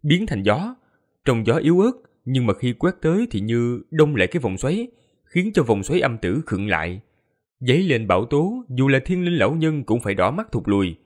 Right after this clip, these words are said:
Bão tố này nhìn như đột ngột, khoảnh khắc xuất hiện, Tô Minh còn đỡ một chút.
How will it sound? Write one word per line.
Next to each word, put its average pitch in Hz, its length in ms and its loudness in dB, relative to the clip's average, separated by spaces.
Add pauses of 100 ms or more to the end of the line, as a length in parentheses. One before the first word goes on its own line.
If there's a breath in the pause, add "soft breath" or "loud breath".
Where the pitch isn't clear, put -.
(560)
Bão 117 240 -2
tố 180 180 2
này 107 200 0
nhìn 107 240 -2
như 139 100 2
đột 107 200 0
ngột, 104 260 -2 (160)
khoảnh 113 220 -4
khắc 214 200 -8
xuất 247 200 -4
hiện, 98 340 -4 (100)
Tô 131 100 2
Minh 120 220 -2
còn 101 180 -4
đỡ 92 160 2
một 165 200 -2
chút. 220 220 -2